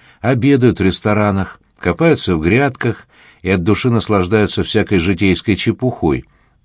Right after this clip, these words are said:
У него так не получается. Только в присутствии Дороти он обретает себя. Возможно, всё дело в том, что он не умеет прощаться, и стоит обучиться этому искусству.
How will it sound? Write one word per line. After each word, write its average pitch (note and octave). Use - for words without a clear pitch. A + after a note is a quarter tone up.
У D#2
него E2
так F2
не F#2+
получается. G2+
Только D#3
в B2+
присутствии C3+
Дороти A#2
он G2
обретает G2
себя. G#2
Возможно, D#2+
всё -
дело E2+
в -
том, G#2
что -
он A2
не A#2
умеет A#2
прощаться, B2+
и D#2
стоит F#2
обучиться G#2+
этому F2
искусству. D#2